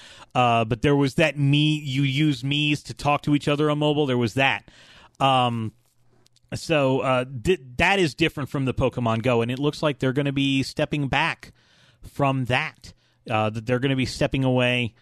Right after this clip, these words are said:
from the mobile space, which I am, I am personally okay with, because then they can contribute more, uh, resources to making Switch games. But, uh, from what I've heard about Dragalia Lost, that is actually a really good title. Uh, it was a really great game on mobile, and I would love to see them do something with that franchise and, and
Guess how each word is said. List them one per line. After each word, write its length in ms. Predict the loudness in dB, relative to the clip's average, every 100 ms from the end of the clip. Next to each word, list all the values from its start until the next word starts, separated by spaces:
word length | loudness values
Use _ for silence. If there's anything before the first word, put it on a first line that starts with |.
| _ _ _
from 280 | -4 -2 0
the 80 | 2
mobile 280 | 2 2
space, 400 | 0 0 0 0
which 240 | 0 0 -2 _
I 220 | 2 2
am, 260 | 2 0 0
I 140 | 0 0
am 100 | 0
personally 360 | -2 0 -2
okay 240 | 0 0 0
with, 240 | 0 -2
because 240 | -4 -2
then 140 | -2 0
they 100 | -2
can 220 | -2 -4
contribute 520 | -4 -6 -2 0 0
more, 400 | 0 2 2 0 -6 -18 -20 _ _ -2
uh, 280 | 2 2 0
resources 680 | 0 0 -2 -2 0 -2 -2
to 180 | -2 -2
making 320 | -2 -2 -4
Switch 320 | -2 -2 -2
games. 280 | -4 -2 -2
But, 360 | 2 2 2 -4 -20 -20 _ _ _
uh, 180 | -12 -10 -12 -4
from 200 | 0 2
what 160 | 4
I've 140 | 4 2
heard 140 | 2
about 180 | 2 2
Dragalia 460 | 0 2 2 2
Lost, 300 | 2 2 0
that 180 | 0 0
is 120 | 2
actually 340 | 0 -2 0 0
a 80 | 2
really 260 | 2 2
good 220 | 0 -2
title. 460 | 0 0 2 0 -2 _ _ _ -2
Uh, 140 | 0
it 60 | 2
was 140 | 2
a 60 | 2
really 240 | 2 2
great 240 | 2 0 0
game 180 | 0 2
on 140 | 2
mobile, 340 | 2 2 0
and 100 | 0
I 60 | 0
would 160 | 0 2
love 180 | 0
to 80 | -2
see 180 | -4 -2
them 180 | -2 -2
do 160 | -4
something 380 | -4 -4 -4 -2
with 120 | -2
that 160 | -2 -6
franchise 560 | -4 -6 -2 -2 -2 -2
and, 240 | -4 -4
and 360 | -6 -6 -6